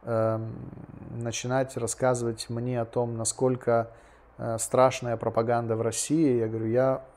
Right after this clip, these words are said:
хочу вам напомнить, что вы являетесь частью, э, страны, частью, э, ситуации, частью того мира, где,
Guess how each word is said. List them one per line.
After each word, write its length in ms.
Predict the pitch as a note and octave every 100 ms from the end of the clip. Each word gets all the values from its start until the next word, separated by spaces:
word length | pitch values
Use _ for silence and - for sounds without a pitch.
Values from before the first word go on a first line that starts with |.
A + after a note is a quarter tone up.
| - - -
хочу 380 | B2 A2 C3+
вам 240 | A#2+ A#2+ A#2
напомнить, 440 | A2+ C#3+ D3 B2+
что 200 | - -
вы 140 | A#2+ B2+
являетесь 580 | A#2 A#2+ A#2 A2+ -
частью, 640 | - C3 A#2+ - - A2 A2 - - - - - -
э, 160 | -
страны, 680 | - - A#2 A#2+ C3 D#3+ G3 F#3+ _ _ _
частью, 760 | - A#2+ A2 - A#2 A2+ A2+ -
э, 440 | A2 A2+ A2+ A2+
ситуации, 880 | - A2 - B2+ E3 E3+ D3 C3 B2 - _ _ _ _
частью 420 | - A#2+ A#2+ - A2+
того 240 | A#2 A2+
мира, 340 | B2 D#3 D#3+
где, 640 | B2 G#2 G#2+ A2+ C3+ E3